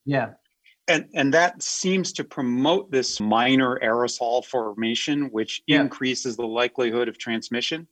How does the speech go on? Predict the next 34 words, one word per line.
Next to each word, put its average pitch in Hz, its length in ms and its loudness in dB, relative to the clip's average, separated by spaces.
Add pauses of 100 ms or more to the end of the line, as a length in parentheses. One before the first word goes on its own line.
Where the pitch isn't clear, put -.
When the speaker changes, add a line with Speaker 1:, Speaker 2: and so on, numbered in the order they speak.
(160)
Speaker 1:
Well, 220 280 2
published 175 320 -4
studies 143 280 -4
that 131 160 -10
show 135 200 -4
that 123 140 -6
we 165 160 -4
produce 143 380 -4
twenty-six 202 600 -8
hundred 156 380 -4
droplets 135 640 -2 (200)
per 196 160 -6
second 120 600 -6 (460)
when 135 140 -2
we 160 120 0
talk 143 480 2
in 120 180 -6
normal 117 280 -6
speech. - 420 -20 (480)
Per 214 80 -2
second. 175 560 -4
And 156 120 0
that's 214 300 0 (140)
not 185 300 0
speaking 180 340 -6
loudly. 160 400 0
That's 127 220 -8
not 156 180 -2
trying 156 180 -4
to 139 60 -6
talk 147 320 -2
over 135 200 -2
music. 131 420 -6
So 143 480 -4